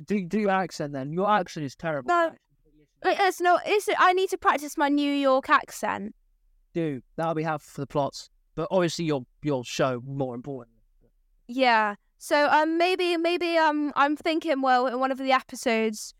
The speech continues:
Speaker 2: when we both, we could both have a little practice of New York accents to get me into it.
Speaker 1: Ooh,
Speaker 2: So,
Speaker 1: that'd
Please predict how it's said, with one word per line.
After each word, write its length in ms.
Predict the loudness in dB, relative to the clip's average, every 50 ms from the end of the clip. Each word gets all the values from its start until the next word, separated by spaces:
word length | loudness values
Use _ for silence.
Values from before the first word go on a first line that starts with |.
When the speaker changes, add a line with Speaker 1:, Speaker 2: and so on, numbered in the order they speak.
| _ _ _ _ -4
Speaker 2:
when 100 | -2 0
we 100 | 0 0
both, 280 | 2 2 2 2 2 0
we 120 | -2 -2
could 180 | -2 -2 0 2
both 200 | 2 2 2 2
have 200 | 0 0 0 2
a 20 | 0
little 300 | -2 -2 -2 -4 -4 -4
practice 560 | -2 -2 -2 -2 _ -4 -4 -4 -2 -2 -4
of 100 | -4 -2
New 180 | -2 0 0
York 360 | 0 2 2 2 2 0 0 -2
accents 640 | -4 -4 _ -8 -6 -4 -2 -2 -2 -4 -8 -10 -10
to 100 | -2 0
get 180 | 0 0 2
me 200 | 2 2 2 2
into 400 | 2 2 0 -2 -4 -6 -6 -4
it. 160 | -4 -4 -6 -6 -10 _
Speaker 1:
Ooh, 400 | _ _ _ _ _ _ _ _
Speaker 2:
So, 120 | -8 0 2
Speaker 1:
that'd 220 | 4 4 4 0